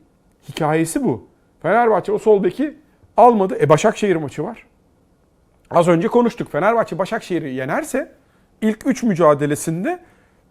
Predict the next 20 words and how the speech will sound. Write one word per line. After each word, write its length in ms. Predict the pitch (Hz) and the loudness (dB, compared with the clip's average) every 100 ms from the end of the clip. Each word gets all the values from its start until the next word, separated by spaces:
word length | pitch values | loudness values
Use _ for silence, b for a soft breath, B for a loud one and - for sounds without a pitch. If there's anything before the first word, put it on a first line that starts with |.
| - | 2
önemli 380 | 233 247 247 202 | 4 4 2 2
bir 60 | |
avantaj 380 | 190 175 175 240 | 2 2 0 0
elde 220 | 233 247 | 0 2
edebilir. 240 | 277 226 165 | -2 -2 -2
Ama 180 | 170 | -2
kaybederse 560 | 170 285 247 185 175 302 | 2 6 6 6 2 0
Fenerbahçe 520 | 220 220 220 220 220 | 0 2 2 0 -2
için 220 | 240 233 214 | -6 -6 -4
ilk 220 | 185 175 | -6 -6
üçte 220 | 202 277 | -8 -4
de 80 | 254 | 0
geride 300 | 220 190 175 | 2 2 2
kalmaya 420 | 160 139 139 135 | 0 0 -2 -4
başlayacak. 480 | 131 113 131 240 311 b b b - | -4 -4 -10 -12 -12 b b b -10
E, 40 | |
senin 240 | - 208 | 0 2
ihtiyacın 540 | 262 - 226 226 226 208 b b b | 2 0 2 2 2 -4 b b b
sol 340 | - 226 262 | 2 8 8
bek. 280 | 226 254 - | 8 2 -4